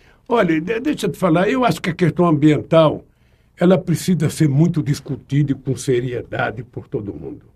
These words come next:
Eu participei de muitas discussões quando eu fui presidente. Eu tive debate com a Angela Merkel, eu tive debate com o Chirac, eu tive debate com o Sarkozy, eu tive debate com o Obama,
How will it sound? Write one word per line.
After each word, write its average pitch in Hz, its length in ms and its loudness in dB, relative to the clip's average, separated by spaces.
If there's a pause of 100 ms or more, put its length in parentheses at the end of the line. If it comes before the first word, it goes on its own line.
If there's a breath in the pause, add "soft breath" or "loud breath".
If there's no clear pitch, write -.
(720)
Eu 143 160 2
participei 160 560 0
de 143 140 0
muitas 147 380 -2
discussões 135 600 -4
quando 117 200 -8
eu 117 80 -8
fui 131 180 -8
presidente. 104 640 -14 (640)
Eu 151 100 0
tive 165 220 2
debate 151 560 0
com 135 120 -6
a - 20 -2
Angela 127 260 -6
Merkel, 120 420 -6
eu - 40 -18
tive 151 240 -2
debate 143 480 -2
com 135 180 -6
o 120 40 -6
Chirac, 113 520 -6
eu - 60 -12
tive 147 240 -2
debate 143 440 -2
com 123 120 -10
o 120 40 -6
Sarkozy, 120 500 -8
eu 131 80 -2
tive 151 220 -2
debate 147 520 -2
com 151 100 -6
o 135 60 -2
Obama, - 400 -6